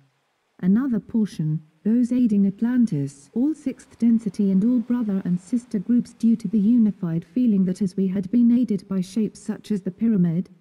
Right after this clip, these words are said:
so we could aid your peoples. Questioner, can you say if any of the three of us are of raw or one of the other groups?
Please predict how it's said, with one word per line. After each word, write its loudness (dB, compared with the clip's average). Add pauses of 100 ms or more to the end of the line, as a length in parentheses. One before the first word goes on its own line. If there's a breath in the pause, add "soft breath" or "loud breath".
so -4
we 0
could -2
aid -2
your -2
peoples. -4
Questioner, -2 (220)
can 2
you 4
say -2
if -4
any 2
of -4
the -6
three 0
of -2
us -4
are 0
of -4
raw 0
or -2
one 0
of -2
the 0
other -2
groups? -4